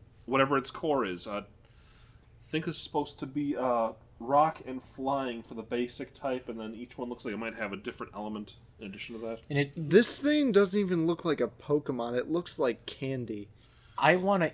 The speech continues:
Speaker 2: eat it. Also, is it always the same core? Like, depending on which one you catch?
Speaker 1: Yeah, I honestly don't know.
Speaker 2: Oh,
Speaker 1: Uh,
Speaker 2: okay.
Speaker 1: they didn't really say this. What I
Speaker 2: No.
Speaker 1: will say, though, is that the next guy here,
Speaker 2: No.
Speaker 1: this Pokemon is Trump.
Speaker 2: No.
Speaker 3: Yes, it is.
Speaker 2: No. Why
Speaker 3: It
Speaker 2: is that his name?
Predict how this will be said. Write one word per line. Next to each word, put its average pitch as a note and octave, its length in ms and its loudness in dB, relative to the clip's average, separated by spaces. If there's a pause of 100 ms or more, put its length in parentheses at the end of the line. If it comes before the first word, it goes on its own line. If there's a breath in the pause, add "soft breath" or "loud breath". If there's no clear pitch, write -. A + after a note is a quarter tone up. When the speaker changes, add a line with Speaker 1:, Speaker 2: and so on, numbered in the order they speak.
Speaker 2:
eat E3 160 0
it. C3 160 2
Also, G3 340 8
is F3 120 6
it F#3 100 2
always G3 320 4
the F#3 80 -4
same F#3+ 260 2
core? F#3+ 320 2 (240)
Like, C#3 300 4 (280)
depending D#3+ 380 2
on E3 60 6
which E3 140 0
one D3+ 100 0
you C3+ 40 -2
catch? D#3 360 0
Speaker 1:
Yeah, D3+ 180 -6
I E3+ 280 -4 (200)
honestly D#3+ 440 -2
don't C#3 260 -6
know. A#2+ 280 -8
Speaker 2:
Oh, F#2+ 220 2
Speaker 1:
Uh, B2+ 40 0 (100)
Speaker 2:
okay. C3+ 160 0
Speaker 1:
they C3+ 60 2
didn't D3 200 2
really C#3 240 0 (240)
say - 200 -6
this. A#2 200 -8
What C#3+ 260 2
I A3 60 6
Speaker 2:
No. A3+ 120 10
Speaker 1:
will C4+ 180 12
say, C3+ 280 6
though, B2 360 4
is C3 240 0
that C3 260 6 (360 soft breath)
the B2 100 2
next C#3+ 240 4
guy A3 220 8
here, A#3 320 -2 (180)
Speaker 2:
No. D3+ 420 8
Speaker 1:
this G3 140 8
Pokemon A3 400 8
is C#3 120 6
Trump. - 380 0 (420)
Speaker 2:
No. F#3 920 10
Speaker 3:
Yes, B3+ 320 8
it G#3 100 12
is. A3+ 320 10
Speaker 2:
No. G#3 680 12
Why B3 180 12
Speaker 3:
It D4 60 12
Speaker 2:
is C4 100 4
that B3+ 160 8
his G#3 160 2
name? G#3 960 8